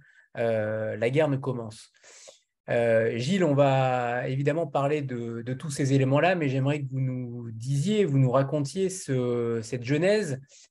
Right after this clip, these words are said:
euh, de ce roman-là, puisque c'est votre cinquième ouvrage, et, alors cinquième aux Forges de Vulcain, puisqu'il y en a eu deux autres également, euh, ailleurs, et notamment le roman de Bolagno que j'aime particulièrement.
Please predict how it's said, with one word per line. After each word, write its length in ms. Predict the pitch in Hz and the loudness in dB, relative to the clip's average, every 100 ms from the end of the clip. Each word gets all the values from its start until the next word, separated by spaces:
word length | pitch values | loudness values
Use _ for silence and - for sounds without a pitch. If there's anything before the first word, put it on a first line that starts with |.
| _ | _
euh, 640 | 123 123 120 117 117 113 113 113 | 0 2 4 2 2 0 -2 -6
de 160 | 117 | -10
ce 160 | 117 139 | -4 0
roman-là, 500 | 120 127 131 143 208 | 2 2 4 4 2
puisque 380 | 143 131 - 117 | -4 -10 -8 -6
c'est 120 | 123 | 0
votre 300 | 117 113 120 | 0 0 -4
cinquième 460 | - 135 135 131 | 0 0 2 0
ouvrage, 400 | 123 131 170 190 | 2 4 4 2
et, 220 | 156 139 - _ - | 0 -2 -6 _ -4
alors 240 | 107 98 | -4 -4
cinquième 600 | - 131 135 131 120 107 - _ | -4 -4 2 2 2 -4 -12 _
aux 100 | 139 | -4
Forges 280 | 117 123 117 | 0 0 2
de 80 | 120 | -2
Vulcain, 460 | 123 - 151 202 | -6 -4 -4 -4
puisqu'il 180 | 190 - | -10 -10
y 40 | 117 | -6
en 20 | |
a 80 | 113 | -6
eu 100 | 110 | -4
deux 240 | 117 131 | -2 2
autres 220 | 135 135 | 2 0
également, 460 | 123 120 123 120 113 | -2 -2 0 -2 -2
euh, 80 | 113 | -4
ailleurs, 480 | 135 123 147 190 - _ - _ | -2 2 2 0 -6 _ -20 _
et 40 | 98 | -8
notamment 400 | 120 117 123 120 | -4 -2 0 0
le 80 | 107 | 0
roman 240 | 117 117 | 0 -2
de 80 | 113 | -6
Bolagno 480 | 110 120 117 120 117 | -2 0 0 0 -6
que 140 | 113 | -8
j'aime 200 | 107 107 | -8 -8
particulièrement. 760 | 110 - - 127 117 120 156 | -12 -16 -12 -2 -2 0 -2